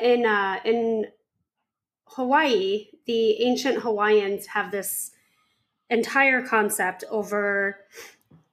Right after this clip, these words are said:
sim-, similar things, you know, the definition of success. And their definition of success is that you trust your gut. It's, it's not the money, it's not the fame, it's that you trust your gut.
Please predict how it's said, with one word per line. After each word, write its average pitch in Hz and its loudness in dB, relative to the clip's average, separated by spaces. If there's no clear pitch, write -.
sim-, - 0
similar 247 4
things, 202 -2
you 226 4
know, 208 4
the 208 -2
definition 220 2
of 208 0
success. 214 -4
And 226 2
their 226 4
definition 226 2
of 196 0
success 302 0
is 226 -4
that 214 4
you 240 -2
trust 226 -2
your 196 0
gut. - -6
It's, 208 0
it's 220 -2
not 214 4
the 240 0
money, 202 2
it's 196 -4
not 196 -2
the 240 -10
fame, 214 2
it's 208 -4
that 226 -4
you 226 -4
trust 247 -4
your 220 0
gut. 175 -6